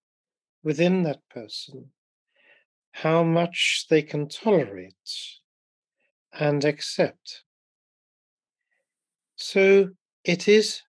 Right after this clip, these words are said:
very much understood in spirit that coming to the earth, pain is all part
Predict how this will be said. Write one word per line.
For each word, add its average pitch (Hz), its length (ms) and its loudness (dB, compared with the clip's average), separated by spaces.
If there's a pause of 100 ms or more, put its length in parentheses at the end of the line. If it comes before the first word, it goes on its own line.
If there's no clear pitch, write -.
(380)
very 180 420 2
much 165 540 -6 (340)
understood 151 840 0 (640)
in 139 180 -6
spirit - 800 -10 (1400)
that 160 240 0
coming 233 400 4
to 240 200 -8
the 135 200 0
earth, - 340 -20 (1400)
pain 180 760 2
is 143 180 -4
all 170 220 4
part 151 420 -2